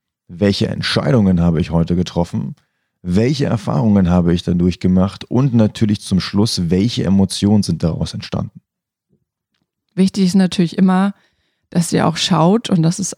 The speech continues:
Speaker 2: eigentlich mit schon der nächste Punkt, wenn das jetzt so viele Fragen sind und das für euch zu umfangreich ist, dann ist es vielleicht auch gar nicht so schlecht, das auch ein bisschen zu kürzen. Wichtig ist, dass es auch in euren Alltag passt und dass ihr das regelmäßig macht.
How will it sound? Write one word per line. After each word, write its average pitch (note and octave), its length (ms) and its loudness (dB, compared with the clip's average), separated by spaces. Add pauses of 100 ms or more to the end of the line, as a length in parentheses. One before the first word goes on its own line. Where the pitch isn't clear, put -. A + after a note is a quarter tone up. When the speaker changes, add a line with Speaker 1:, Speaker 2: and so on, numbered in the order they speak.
(100)
Speaker 2:
eigentlich E3 300 0
mit E3 120 0
schon - 120 -2
der D3+ 60 2
nächste D#3+ 320 -4
Punkt, G#3 380 -2 (520)
wenn F3 120 2
das F#3+ 140 2
jetzt F#3 180 -2
so A3+ 140 2
viele A3 180 2
Fragen G#3 380 0
sind F3+ 320 2
und F3 160 0
das E3+ 180 0
für - 100 -2
euch F3 160 0
zu - 120 -10
umfangreich F3 760 0
ist, - 460 -2 (260)
dann - 80 -14
ist F3 120 -4
es F#3 120 -6
vielleicht F3+ 300 0
auch F#3+ 120 -2
gar F3+ 120 0
nicht F3+ 160 2
so F#3 100 -4
schlecht, - 500 -2 (920)
das E3+ 180 0
auch - 160 -2
ein F3+ 100 2
bisschen E3+ 240 0
zu - 120 -2
kürzen. E3 500 -2
Wichtig - 380 -4
ist, - 180 -2
dass F#3 120 0
es F#3 120 -4
auch F#3+ 140 0
in F#3 100 -2
euren F3 240 0
Alltag F3 400 0
passt F3 240 0
und E3+ 80 0
dass E3 160 0
ihr F#3+ 60 -6
das E3 180 -2
regelmäßig E3 560 -2
macht. - 380 -4